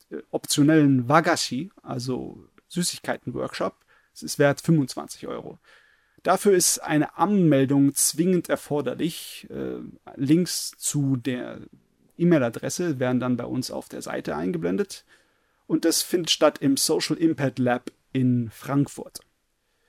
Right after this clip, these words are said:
Dann am Tag darauf gibt's den The-, Themen- und Familientag Japan im Museum Fünf Kontinente in München. Der Eintritt wird dort, äh, sieben Euro sein und fünf Euro ermäßigt.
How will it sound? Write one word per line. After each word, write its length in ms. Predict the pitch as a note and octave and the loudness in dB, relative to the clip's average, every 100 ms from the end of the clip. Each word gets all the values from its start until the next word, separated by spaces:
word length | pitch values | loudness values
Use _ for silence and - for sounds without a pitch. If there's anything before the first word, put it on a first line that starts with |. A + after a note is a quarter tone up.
| _ _ _ | _ _ _
Dann 200 | - F#3 | 2 4
am 480 | F#3 E3+ D#3 D3 C#3 | 6 8 8 6 4
Tag 200 | B2+ D#3 | 2 -2
darauf 560 | - C3+ A#3+ - - - - _ | -2 -2 -2 -2 -8 -18 -20 _
gibt's 460 | - D3 G3+ - - | -10 -6 -2 -2 0
den 340 | F3 E3+ D#3 | 4 6 4
The-, 300 | - G3+ - | 0 -6 -8
Themen- 320 | - G#3 A#3+ A3 | -4 0 2 0
und 120 | F3+ | 0
Familientag 760 | D3+ F#3 G3 C#3+ B2+ B2+ - | 0 2 0 0 0 -2 -4
Japan 640 | C3+ B2 C3+ C#3 C3 C3 D3 - | -2 -2 -2 -2 -2 0 -2 0
im 160 | C#3 | 2
Museum 400 | C3+ B2+ D3 C#3+ | 2 4 2 2
Fünf 280 | - D#3 D3 | 0 -4 -4
Kontinente 580 | - C3 C3 C3 C3 A#2+ | -4 -2 0 2 2 0
in 300 | A#2+ B2 A#2+ | -4 -2 2
München. 480 | C3+ C#3+ - - - _ _ _ _ _ _ _ - | 4 4 0 -8 -12 _ _ _ _ _ _ _ -6
Der 80 | - | -2
Eintritt 340 | - - - | -2 -2 -2
wird 160 | D3+ - | -2 2
dort, 240 | C3+ B2+ - | 0 0 -4
äh, 140 | C#3 | -4
sieben 320 | A#2+ C3 D3 C3+ | -4 -2 -2 -2
Euro 260 | D#3+ G3 | -2 -2
sein 320 | G3+ G3 F#3+ | -2 -2 -4
und 240 | D#3+ D3+ C#3+ | -2 0 0
fünf 220 | - - | -2 -6
Euro 200 | C#3 C3 | -6 -6
ermäßigt. 600 | B2 B2+ B2 - - - | -4 -4 -6 -10 -14 -20